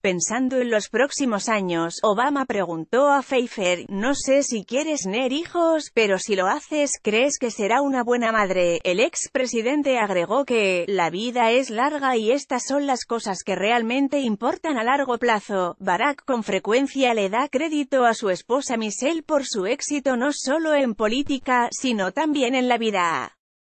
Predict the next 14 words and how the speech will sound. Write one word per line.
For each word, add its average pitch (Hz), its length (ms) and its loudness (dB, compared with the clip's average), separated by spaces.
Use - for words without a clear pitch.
Durante 208 440 2
su 202 200 -2
último 285 420 0
discurso 294 680 -2
en 226 120 -2
enero 240 480 0
de 247 140 0
dos 208 220 -2
mil 214 180 -2
diecisiete, 220 920 -2
le 220 180 0
dirigió 214 540 -2
un 269 160 2
mensaje, 220 600 -4